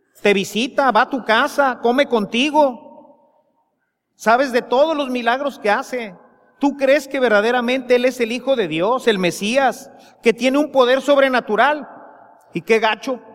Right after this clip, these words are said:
Se está muriendo su amigo, mi hermano, y lo dejas morir. Y lo dejas morir.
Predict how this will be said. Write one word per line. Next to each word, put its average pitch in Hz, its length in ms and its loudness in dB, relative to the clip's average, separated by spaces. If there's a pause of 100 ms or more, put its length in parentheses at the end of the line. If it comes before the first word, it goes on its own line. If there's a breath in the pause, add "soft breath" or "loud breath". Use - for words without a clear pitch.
(1200)
Se - 160 -8
está - 180 -2
muriendo 254 640 -2
su 202 240 2
amigo, 269 880 -2
mi 208 100 -2
hermano, 262 720 0 (1500)
y 170 80 -8
lo 165 160 4
dejas 190 400 0
morir. 151 420 -2 (3250)
Y 135 80 -10
lo 131 160 -6
dejas 156 340 -8
morir. 120 400 -10